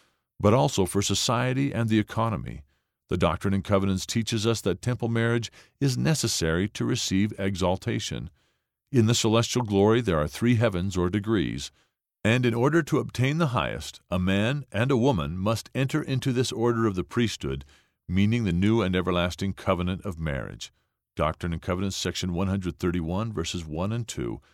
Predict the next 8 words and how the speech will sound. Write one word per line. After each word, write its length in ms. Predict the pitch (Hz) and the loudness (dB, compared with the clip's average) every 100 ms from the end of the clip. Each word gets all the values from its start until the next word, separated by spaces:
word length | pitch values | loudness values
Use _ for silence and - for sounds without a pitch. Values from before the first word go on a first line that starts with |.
| _ _ | _ _
See 220 | - 104 | -4 0
also 320 | 85 85 - 90 | 2 2 0 -4
section 420 | - 85 - 90 | -4 -6 -4 -8
forty-nine, 640 | - 95 98 90 78 78 | -4 0 0 0 -2 -4
verses 280 | 76 71 78 | -6 -6 -8
fifteen 500 | - 90 - 92 87 | -8 -10 -8 -6 -4
through 180 | - 85 | -6 -8
sixteen. 600 | - 69 - - 50 | -6 -8 -10 -10 -12